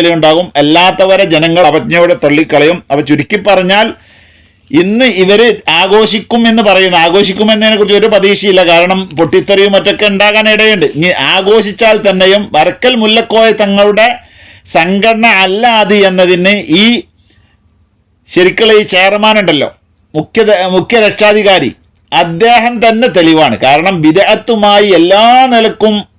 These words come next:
ഒത്താശ ചെയ്യുന്ന സമസ്തയുടെ ശത്രുവിൻ്റെ പുസ്തകം, മദ്ഹ് രൂപത്തിലുള്ള പുസ്തകം പ്രകാശനം ചെയ്ത ആളെ രക്ഷാധികാരിയാക്കുക വഴി അള്ളാഹു നമുക്ക് ശരിക്ക്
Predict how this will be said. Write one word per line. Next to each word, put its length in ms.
ഒത്താശ 340
ചെയ്യുന്ന 340
സമസ്തയുടെ 760
ശത്രുവിൻ്റെ 720
പുസ്തകം, 440
മദ്ഹ് 340
രൂപത്തിലുള്ള 600
പുസ്തകം 460
പ്രകാശനം 580
ചെയ്ത 200
ആളെ 240
രക്ഷാധികാരിയാക്കുക 1300
വഴി 240
അള്ളാഹു 420
നമുക്ക് 400
ശരിക്ക് 420